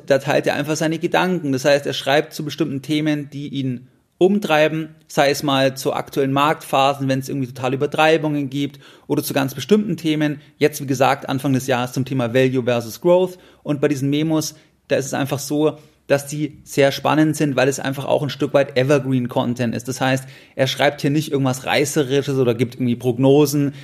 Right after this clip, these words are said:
dass irgendwas wo am Ende des Jahres steht, ähm, sondern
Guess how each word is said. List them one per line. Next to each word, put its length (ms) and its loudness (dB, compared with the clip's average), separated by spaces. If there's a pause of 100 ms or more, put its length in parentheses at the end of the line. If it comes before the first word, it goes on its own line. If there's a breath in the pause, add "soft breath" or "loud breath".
(160 loud breath)
dass 240 -2
irgendwas 560 0
wo 300 2
am 180 -4
Ende 220 0
des 120 0
Jahres 380 -2
steht, 320 0
ähm, 300 -2 (760)
sondern 400 2